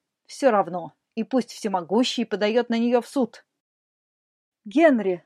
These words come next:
сказала принцесса и посмотрела на англичанина. Тот совсем не выглядел испуганным, скорее наоборот, счастливым. И повторила окрепшим голосом на весь мир:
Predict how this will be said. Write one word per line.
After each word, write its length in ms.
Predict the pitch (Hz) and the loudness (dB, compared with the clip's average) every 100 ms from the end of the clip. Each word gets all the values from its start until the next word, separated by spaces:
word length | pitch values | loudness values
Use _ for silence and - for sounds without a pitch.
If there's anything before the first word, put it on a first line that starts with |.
| _ | _
сказала 460 | - - 185 175 202 | -14 -6 -2 2 0
принцесса 560 | 277 269 233 339 - | 0 -2 0 -2 0
и 40 | 214 | -4
посмотрела 640 | 190 202 202 185 233 233 | -4 -10 -12 -4 -2 -2
на 140 | 208 196 | -4 -6
англичанина. 840 | 185 196 190 202 180 165 160 - _ _ _ | -6 -8 -6 -6 -6 -8 -14 -16 _ _ _
Тот 220 | 196 190 - | -4 -4 -6
совсем 360 | 208 - 220 | -8 -4 -2
не 100 | 226 | -2
выглядел 540 | 226 320 240 180 185 185 | -2 -2 -2 0 -2 -2
испуганным, 600 | - 220 180 180 165 160 | -6 -8 -6 -6 -10 -14
скорее 340 | _ 202 170 | _ -4 -4
наоборот, 540 | 170 170 180 220 269 - | -6 -4 0 2 0 -2
счастливым. 680 | - 175 - 214 254 190 151 _ _ _ _ _ _ _ | -20 -20 -8 -6 -2 -4 -6 _ _ _ _ _ _ _
И 120 | - 262 | -8 -6
повторила 640 | 208 - 214 202 202 175 | -8 -4 -2 0 0 0
окрепшим 520 | 160 - 196 - 185 | 0 -4 -6 -8 -8
голосом 540 | 175 190 165 - 180 - | -2 -2 -2 -8 -16 -16
на 140 | - 180 | -12 -6
весь 280 | 220 277 - | -4 -4 -6
мир: 360 | 202 160 - | -8 -8 -12